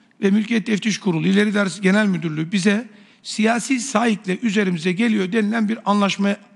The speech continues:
e, anlayışa sahip. E, yolsuzluk yapılmış. Demir çalınmış. Çimento çalınmış. Rüşvet alınmış. Yani bunun partisine mi bakmak lazım?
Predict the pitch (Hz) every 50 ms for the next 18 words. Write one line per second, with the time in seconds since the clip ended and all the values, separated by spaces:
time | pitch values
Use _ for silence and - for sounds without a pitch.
0 | _ _ - 185 - - 196 202 190 185 180 170 165 175 156 - 156 131 110 101
1 | - _ _ _ _ _ - - _ _ _ 190 180 165 185 208 196 - 226 208
2 | 302 233 - 240 - - 220 185 180 196 - - - - _ _ _ _ _ _
3 | _ _ _ _ _ _ _ _ _ _ _ _ _ _ _ _ _ _ _ _
4 | _ _ _ _ _ _ _ - 156 175 180 233 262 220 - 233 220 196 180 180
5 | 180 - - - - _ _ _ _ _ _ _ _ _ _ _ _ _ _ _
6 | _ _ _ _ - - 156 175 214 214 269 247 - 240 233 220 214 202 180 160
7 | - - - - _ _ _ _ _ _ _ _ _ - 147 165 - - 240 240
8 | - 262 247 233 208 185 180 175 - - - - _ _ _ _ _ _ _ _
9 | _ _ _ _ 156 156 170 180 175 156 139 - - - _ - 170 196 202 -
10 | 175 170 165 - - 226 269 302 277 - - - 175 139 127 - 135 113 104 98
11 | -